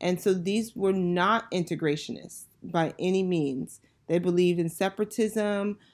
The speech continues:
Um, black represented self-sufficiency. We wanna be separate because we don't wanna take handouts. We don't wanna just take what's given to us or accept what's given to us. We want to create and establish our own. So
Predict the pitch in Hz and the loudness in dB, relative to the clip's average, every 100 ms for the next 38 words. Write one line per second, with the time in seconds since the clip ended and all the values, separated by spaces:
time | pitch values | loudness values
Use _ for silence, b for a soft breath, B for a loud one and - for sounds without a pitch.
0 | b - 165 160 151 147 143 - 165 165 | b -4 0 2 0 -2 -4 -6 -2 2
1 | 175 185 - 156 165 170 175 160 170 165 | 2 0 -8 -2 0 0 -4 0 0 2
2 | 160 160 - - 190 190 - - - 190 | 0 -2 -4 0 0 -2 -16 -20 -6 -4
3 | - 262 - 180 - 139 160 185 208 214 | 4 4 4 -4 -4 -2 0 0 0 0
4 | 220 - 240 240 190 190 190 190 185 b | -2 -2 -2 0 -2 -2 -2 -2 -2 b
5 | b _ 180 208 214 208 - _ _ _ | b _ 0 2 2 0 -6 _ _ _
6 | _ - 160 196 247 277 277 269 277 262 | _ -12 0 2 4 2 0 2 0 2
7 | 254 233 226 220 220 - 170 190 160 185 | 2 4 2 0 -2 -6 -4 -4 -4 0
8 | 196 233 - 240 233 226 226 - 226 196 | 0 0 0 0 0 0 -4 -6 -2 -2
9 | - 208 202 165 185 107 101 98 95 - | 0 -2 -2 -2 -2 -2 -2 -2 -2 -4
10 | - 165 165 B B 170 - 196 - 190 | -2 0 -2 B B -6 0 -2 0 -4
11 | 180 180 190 190 175 185 196 196 208 214 | 0 -2 -2 -2 -2 -2 -4 -2 -2 -2
12 | 226 220 - 196 175 170 170 b b b | -6 -6 -6 2 4 4 0 b b b
13 | 175 175 170 - 170 165 170 165 160 160 | 0 0 0 2 2 4 2 0 0 -2
14 | 156 147 - 190 185 | -2 -4 -2 0 0